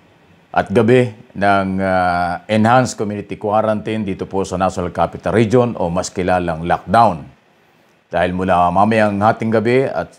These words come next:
ah, sa darating na dalawang linggo ay mananatili na po ang Modified Enhanced Community Quarantine. Yan po yung isa sa ating mga magiging topic at, ah, siyempre,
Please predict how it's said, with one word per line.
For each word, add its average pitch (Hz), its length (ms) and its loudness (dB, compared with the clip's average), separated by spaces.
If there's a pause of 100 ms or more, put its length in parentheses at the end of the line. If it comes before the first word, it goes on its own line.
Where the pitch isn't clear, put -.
(160)
ah, 87 80 -6
sa - 160 -8
darating 101 400 2
na 92 160 -2
dalawang 107 400 0
linggo 123 400 2 (480)
ay 90 320 -2
mananatili 101 480 0
na 95 160 -2
po 92 160 -2
ang 87 400 -2 (320)
Modified 104 880 0
Enhanced 90 400 -10
Community 82 400 -10
Quarantine. 69 800 -2 (1200)
Yan 110 240 4
po 123 80 6
yung 123 160 4
isa 117 160 2
sa 110 240 4
ating 110 240 0
mga 101 400 0
magiging 110 320 -4
topic 131 560 2 (480)
at, 95 400 -8
ah, 92 240 0
siyempre, 120 720 0